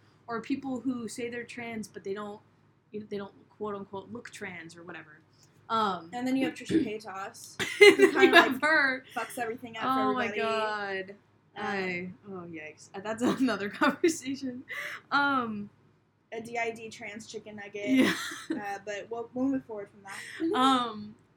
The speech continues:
Speaker 1: yeah, so I, I think the biggest misconception is that being trans is a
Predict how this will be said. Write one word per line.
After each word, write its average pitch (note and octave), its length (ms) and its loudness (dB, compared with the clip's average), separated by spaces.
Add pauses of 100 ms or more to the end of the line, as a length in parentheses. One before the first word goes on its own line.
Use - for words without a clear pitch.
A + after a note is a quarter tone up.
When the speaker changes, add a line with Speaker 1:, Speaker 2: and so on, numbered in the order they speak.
Speaker 1:
yeah, G#3 560 0
so B3+ 560 -2 (920)
I, A#3+ 320 -2
I - 40 -2
think C#4+ 160 -2
the B3+ 80 -6
biggest A3+ 280 -4
misconception G3 640 -10
is F3 100 -18
that E3 140 -16
being E3 160 -12
trans D#3+ 320 -18
is D#3+ 120 -20
a - 20 -20